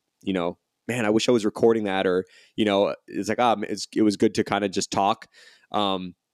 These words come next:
that stuff kind of goes away over time, like, as you build those relationships with those people, and then you're like, "Okay, this is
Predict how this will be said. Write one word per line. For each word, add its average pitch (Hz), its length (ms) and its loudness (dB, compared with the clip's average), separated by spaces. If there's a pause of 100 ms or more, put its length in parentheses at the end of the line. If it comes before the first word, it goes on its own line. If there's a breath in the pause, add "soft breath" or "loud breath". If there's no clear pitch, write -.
that 117 240 0
stuff 131 240 2
kind 113 220 -2
of 101 100 -4
goes 107 260 4
away 104 240 4
over 95 260 0
time, 95 340 -2
like, 92 140 -6
as 98 200 -2
you 98 60 -6
build 92 360 0
those 92 220 0
relationships 90 600 -2
with 117 100 4
those 117 160 4
people, 120 320 2
and 95 100 0
then 92 100 0
you're 95 100 0
like, 90 160 0
"Okay, 90 380 -2 (440)
this 104 160 2
is - 380 -2